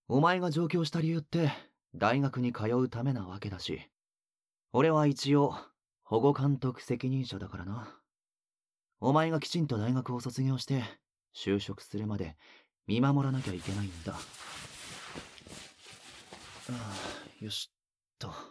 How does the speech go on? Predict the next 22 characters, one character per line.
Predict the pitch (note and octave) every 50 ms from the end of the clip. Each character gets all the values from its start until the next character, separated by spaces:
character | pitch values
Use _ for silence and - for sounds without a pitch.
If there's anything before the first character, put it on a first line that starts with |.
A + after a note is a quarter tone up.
| - - _ _ _ _ _ _ _ _ - - - - - _ _ _ _ _ _ _ _ _ _ _ _ - - - - - -
俺 | C#3 E3 G3+
も | G#3 G#3
八 | D3 F3+ F3+ - G3+
時 | G3 G3+
半 | G#3 A3
に | G3+ E3+
は | C#3 A#2
向 | A2+ A2 A#2
こ | - D#3 D3
う |
つ | C#3+ - D3+
い | D3
て | C#3 B2
な | A2+ A2
き | A2 G#2+
ゃ |
い | G#2+
け | - A2+
な | A2+ B2
い | B2+
か | - A2+
ら、 | G#2+ G2 F2 D#2+